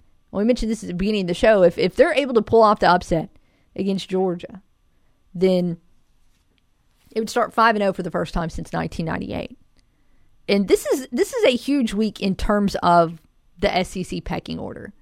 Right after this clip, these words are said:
And as we all know, whoever comes out on top in the S E C pecking order gets a one-way ticket straight into the college football playoff. With as much weird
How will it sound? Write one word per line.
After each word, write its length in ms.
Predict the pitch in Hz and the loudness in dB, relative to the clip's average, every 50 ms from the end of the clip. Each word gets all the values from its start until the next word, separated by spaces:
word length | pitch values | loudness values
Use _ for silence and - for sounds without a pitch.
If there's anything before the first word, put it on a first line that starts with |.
| _ _ _ _ _ _ _ _ _ | _ _ _ _ _ _ _ _ _
And 140 | - - 214 | -2 2 4
as 160 | 233 247 226 | 4 4 4
we 100 | 262 254 | 4 2
all 100 | 247 240 | 4 4
know, 280 | 226 233 254 240 220 220 | 4 6 6 6 4 4
whoever 320 | 202 196 208 208 220 226 | 4 4 4 6 4 2
comes 220 | 226 240 220 208 226 | 2 2 2 4 4
out 100 | 208 214 | 4 4
on 100 | 214 202 | 2 0
top 220 | - 190 196 202 | 0 0 0 0
in 60 | 208 | 0
the 100 | 190 - | 0 0
S 160 | 190 202 - | -2 -2 -2
E 80 | 208 202 | -6 -8
C 120 | - 214 | -6 -6
pecking 360 | 202 - - 262 - 302 240 208 | -2 -2 -2 -2 -2 -4 -2 -2
order 180 | 196 196 208 | 0 0 0
gets 240 | 208 185 190 185 - | 0 -2 -2 0 0
a 200 | 190 180 175 170 | 0 0 -2 -4
one-way 560 | - - 170 175 175 180 208 214 233 226 220 | -6 -6 -8 -4 0 2 2 4 4 2 0
ticket 340 | 214 - 262 240 208 120 - | 0 -2 -4 -4 -4 -8 -10
straight 400 | - - - 185 190 208 214 214 | -12 -10 -4 0 2 2 2 0
into 120 | 220 196 | -2 -6
the 40 | 190 | -6
college 320 | - - 196 180 175 170 - | -4 0 0 0 0 -2 -4
football 240 | - 156 160 156 | -8 -8 -8 -8
playoff. 340 | 151 - - - - 87 - _ _ _ _ _ _ _ _ _ _ _ _ _ _ _ _ _ | -8 -8 -10 -10 -12 -14 -16 _ _ _ _ _ _ _ _ _ _ _ _ _ _ _ _ _
With 180 | - - 247 226 | 0 0 2 2
as 160 | 294 269 233 | 2 0 2
much 300 | 240 311 - 427 - - - - | 2 2 2 2 -2 -12 -12 -10
weird 680 | - 202 196 185 190 202 220 233 247 277 320 359 381 | -8 -6 -4 -2 0 0 2 2 0 0 0 -2 -2